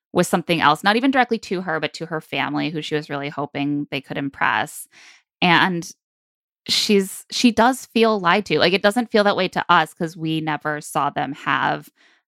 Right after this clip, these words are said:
a real conversation about this, but she feels like they talked about it at length and she was assured of something, and that was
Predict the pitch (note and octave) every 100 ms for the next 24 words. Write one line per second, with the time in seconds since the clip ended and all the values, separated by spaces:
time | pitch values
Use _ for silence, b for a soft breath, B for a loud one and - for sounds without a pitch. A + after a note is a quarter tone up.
0 | _ F3 D3+ D3+ D#3 - D3 C#3+ D#3 -
1 | - G#3 G#3 G#3+ A#3 - - - A3 A3+
2 | A#3 G#3 E3 D3+ - C3+ - D#3 C#3 -
3 | - - - E2 D#3+ _ D3+ - C#3+ -
4 | - - - F2+ - - D3 - - -
5 | - D#3 C3+ - D3+ D3 D#3+